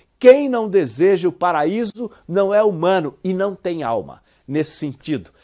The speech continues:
as propostas têm o tamanho do Brasil e cabem perfeitamente na generosa alma do seu povo. Mais que factíveis, são necessárias. Necessárias para salvar vidas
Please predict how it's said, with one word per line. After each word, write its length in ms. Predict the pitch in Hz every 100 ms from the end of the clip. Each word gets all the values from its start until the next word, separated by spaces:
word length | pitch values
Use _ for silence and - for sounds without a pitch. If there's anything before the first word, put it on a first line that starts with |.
| _ -
as 160 | 117
propostas 760 | - 131 - 135 131 - 117 -
têm 240 | 127 127
o 60 | 120
tamanho 640 | - 139 131 135 180 175
do 100 | 147
Brasil 540 | 131 135 107 104 120 - _ _
e 80 | 147
cabem 560 | - - 170 165 156 139
perfeitamente 1040 | 151 131 - 135 127 120 104 117 117 113
na 180 | 113 110
generosa 800 | 92 127 127 120 107 117 107 113
alma 500 | 107 110 107 101 98 _ _ -
do 140 | 113
seu 240 | - 110
povo. 540 | - - 85 69 - - _ _ -
Mais 480 | 214 240 254 233
que 140 | - 180
factíveis, 880 | - 160 - - 240 185 147 - - _ _ -
são 280 | - 180
necessárias. 720 | 165 147 139 - 123 90 78 - - -
Necessárias 640 | 190 202 196 - 196 196 180
para 220 | 190 180
salvar 460 | - 170 160 180 120
vidas 720 | 104 123 208 185 143 107